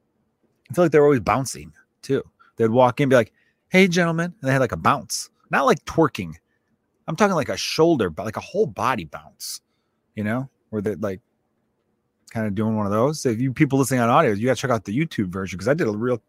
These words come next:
I'll be honest, what I did was pretty cute. I'm doing some cute shit right now.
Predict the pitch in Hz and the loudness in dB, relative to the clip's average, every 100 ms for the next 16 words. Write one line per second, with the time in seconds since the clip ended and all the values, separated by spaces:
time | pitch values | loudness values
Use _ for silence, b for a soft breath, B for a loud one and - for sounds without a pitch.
0 | B B B B B B 185 214 226 147 | B B B B B B 4 6 6 6
1 | 151 160 247 180 240 220 277 269 - 139 | 6 6 6 2 4 4 6 6 4 -14
2 | - - 151 190 160 - 214 - 240 170 | -20 -10 -4 -4 -4 0 0 4 4 4
3 | 143 139 135 | 2 2 -2